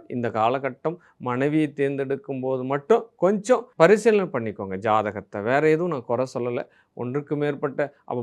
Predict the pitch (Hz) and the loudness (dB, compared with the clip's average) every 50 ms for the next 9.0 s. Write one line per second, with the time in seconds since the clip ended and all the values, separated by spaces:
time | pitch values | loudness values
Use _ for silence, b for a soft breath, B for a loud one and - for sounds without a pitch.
0 | 117 117 123 135 143 139 139 151 143 139 135 123 120 127 123 127 131 143 143 139 | -4 0 2 2 2 4 2 0 0 2 0 0 2 2 4 4 4 2 0 -4
1 | 123 135 127 123 117 135 131 131 127 - - - 120 120 113 - - 135 139 143 | -6 -4 -6 -4 -2 0 -2 -2 -2 -4 -6 -4 -4 -4 -4 -4 -2 -2 -2 0
2 | 139 139 123 - 135 131 135 127 135 131 123 120 123 120 127 120 - 117 110 113 | 0 -2 -2 0 -2 -2 -2 -2 -2 -2 -2 0 0 -2 -2 -4 -4 -4 -2 0
3 | 120 120 120 113 107 101 - 110 101 - - 113 117 117 113 110 117 123 123 113 | 0 2 2 0 0 -2 -2 -2 -4 -2 -4 -2 -2 -2 0 2 2 2 2 2
4 | 117 131 120 135 127 - 127 123 - - 113 110 107 104 - 104 95 - _ 104 | -2 -2 -2 -2 -4 -4 -4 -4 -4 -4 -6 -6 -6 -8 -12 -12 -14 -10 _ -10
5 | 92 98 95 90 85 - b b b b b b - 123 131 131 127 139 147 147 | -8 -8 -8 -8 -10 -12 b b b b b b -10 -8 -6 -2 0 0 0 0
6 | 151 156 160 156 151 147 147 147 139 131 123 120 123 123 123 127 135 131 135 131 | 0 -2 -2 0 0 2 2 2 2 0 0 2 4 4 4 4 2 0 -4 -2
7 | 123 123 120 123 120 139 139 B B B B _ 120 135 139 - - 127 123 131 | -2 -2 -2 0 0 -2 -4 B B B B _ -4 -4 -2 -2 -2 -2 -2 0
8 | 131 135 139 139 127 117 107 113 127 120 - - 127 117 107 107 104 - - | -2 -2 0 0 -2 -2 -2 -2 -4 -4 -4 -4 -4 -4 -4 -6 -6 -4 -4